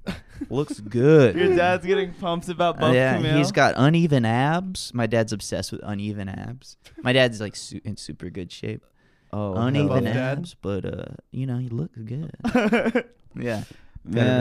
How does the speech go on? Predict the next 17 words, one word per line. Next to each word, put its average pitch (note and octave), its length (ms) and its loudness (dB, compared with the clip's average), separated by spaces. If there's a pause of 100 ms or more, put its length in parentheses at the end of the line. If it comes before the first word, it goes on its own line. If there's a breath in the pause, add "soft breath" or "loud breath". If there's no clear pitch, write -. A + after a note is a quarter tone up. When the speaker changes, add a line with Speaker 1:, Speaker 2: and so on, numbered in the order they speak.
Speaker 2:
Man. B2+ 80 2
Speaker 1:
buff C3+ 260 -8
dad. - 260 -10
Speaker 2:
Yeah, C3 160 2
love D3 260 0
having F#3+ 260 -2
a A#2+ 60 -2
buff G2+ 340 -2
dad. G2+ 440 -2 (180)
Speaker 1:
You A#2+ 120 -2
got E3 160 2
one? G#3+ 240 -4 (440 soft breath)
Speaker 2:
I C3+ 120 -4
got, F#3 300 0
uh, C#3+ 120 -2
well, D#3+ 440 2 (220)
he's, D#3+ 380 -4